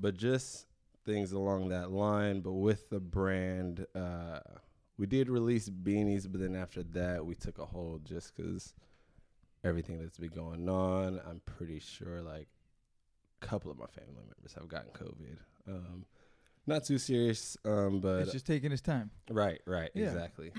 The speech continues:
Speaker 1: You know,
Speaker 2: <clears throat>
Speaker 1: hits in different ways, but I don't know. With things that are great, they're gonna take time. And right now, I'm freeing up some time 'cause I've been a workaholic since I was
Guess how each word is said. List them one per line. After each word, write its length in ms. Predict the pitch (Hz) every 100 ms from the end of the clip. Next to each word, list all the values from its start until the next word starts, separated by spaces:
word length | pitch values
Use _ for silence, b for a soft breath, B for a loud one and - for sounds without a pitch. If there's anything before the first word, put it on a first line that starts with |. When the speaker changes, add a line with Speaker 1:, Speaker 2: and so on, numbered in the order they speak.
| -
Speaker 1:
You 180 | 104
know, 260 | 95 110 95
Speaker 2:
<clears throat> 100 | 123
Speaker 1:
hits 300 | 110 104 -
in 160 | 98 92
different 320 | 92 87 92
ways, 420 | 90 90 90 87
but 400 | 85 90 87 85 - - - _ _ _ _ _ _ _ _ _ -
I 60 |
don't 220 | 143 170
know. 240 | 185 143 87 - _ -
With 240 | 107 101 -
things 640 | 127 127 123 113 110 104
that 240 | 107 104
are 240 | 95 90 92 _ -
great, 260 | 95 87 - -
they're 120 | 90
gonna 180 | 80 -
take 200 | - -
time. 200 | - - _ b b b b b b -
And 520 | 95 87 85 85 85 90 - _ _ _ _ _ _ _
right 240 | 104 98
now, 520 | 92 95 92 92 92 87 b b b b
I'm 240 | 87 87
freeing 420 | 85 - 120 98 90
up 240 | 101 -
some 200 | - 90
time 300 | - 85 90
'cause 200 | - 82
I've 280 | 78 73 80 - - -
been 120 | 90
a 40 | 71
workaholic 600 | 78 85 80 87 82 80
since 220 | 80 -
I 80 | 69
was 580 | 67 62 - - -